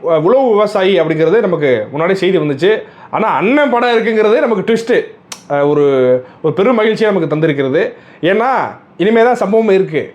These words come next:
ஏன்னா சின்னம் தெரியல அப்படின்னு பலர் சொல்றாங்க. நாம் தமிழர் கட்சியான சின்னம் என்ன, என்ன என்பதை வந்து மக்கள் புரிந்து கொள்ள கொஞ்சம் கஷ்டமா இருக்கு, கடினமாக இருக்கிறது அப்படின்ற மாதிரியும், அஹ், நம்ம மக்கள்கிட்ட போய் பரப்புரை செய்யும் போது கேள்விப்பட்டிருக்கோம். எல்லாத்திற்குமான முற்றுப்புள்ளியாக நான் சீமான் அவர்கள் முரட்டு சம்பவத்தை பண்ணி விட்டுருக்காரு.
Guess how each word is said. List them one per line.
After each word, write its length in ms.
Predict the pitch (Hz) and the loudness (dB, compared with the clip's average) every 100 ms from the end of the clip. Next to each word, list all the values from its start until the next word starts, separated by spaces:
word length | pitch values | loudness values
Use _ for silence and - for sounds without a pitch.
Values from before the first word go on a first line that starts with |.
| - | -8
ஏன்னா 200 | 202 240 | -4 -4
சின்னம் 420 | - 277 302 285 | -2 0 2 0
தெரியல 280 | 214 214 190 185 - - - - | 0 0 2 0 -2 -8 -20 -10
அப்படின்னு 360 | 165 190 233 208 | -2 0 0 0
பலர் 300 | 170 190 190 | 2 0 0
சொல்றாங்க. 300 | 160 156 131 170 - - - - | 0 -2 -2 -4 -6 -16 -20 -6
நாம் 240 | 165 269 | -2 0
தமிழர் 160 | 277 247 | 2 2
கட்சியான 260 | 240 214 196 | 2 0 0
சின்னம் 240 | 208 226 | 0 0
என்ன, 260 | 202 196 214 | 2 2 2
என்ன 240 | 170 214 | 2 0
என்பதை 280 | 233 202 190 | 2 2 2
வந்து 340 | 160 185 247 | 2 2 2
மக்கள் 260 | 180 170 220 | 0 -2 0
புரிந்து 240 | 175 202 | 0 0
கொள்ள 120 | 190 208 | 2 2
கொஞ்சம் 180 | 170 | 0
கஷ்டமா 300 | 160 - 220 | -2 -2 -2
இருக்கு, 360 | 175 156 156 127 | -2 0 -2 -2
கடினமாக 380 | 170 220 220 202 | -2 -2 0 0
இருக்கிறது 360 | 180 165 160 156 | 0 0 0 0
அப்படின்ற 200 | 147 147 | 0 0
மாதிரியும், 340 | 180 202 139 98 - - - - | 0 2 0 -4 -16 -20 -20 -8
அஹ், 280 | - 131 127 | -2 0 0
நம்ம 160 | 139 143 | 0 0
மக்கள்கிட்ட 280 | 156 190 175 | -2 0 0
போய் 120 | 165 | 0
பரப்புரை 220 | 180 185 | -2 -2
செய்யும் 180 | - 156 | -4 -4
போது 160 | 156 147 | -2 -2
கேள்விப்பட்டிருக்கோம். 540 | 151 131 123 143 214 - - - - | -2 -4 -4 -4 -4 -10 -20 -18 -4
எல்லாத்திற்குமான 760 | 135 233 262 269 262 220 226 | 0 2 0 -2 -4 -2 -2
முற்றுப்புள்ளியாக 540 | 202 175 202 208 202 226 | 0 -2 0 0 0 0
நான் 100 | 180 | -2
சீமான் 300 | 214 226 202 | 0 0 2
அவர்கள் 300 | 185 226 180 | 0 0 0
முரட்டு 260 | 214 247 | -2 -2
சம்பவத்தை 320 | 202 196 196 | -2 -2 -2
பண்ணி 160 | 160 180 | 0 0
விட்டுருக்காரு. 360 | 160 147 131 | 0 0 0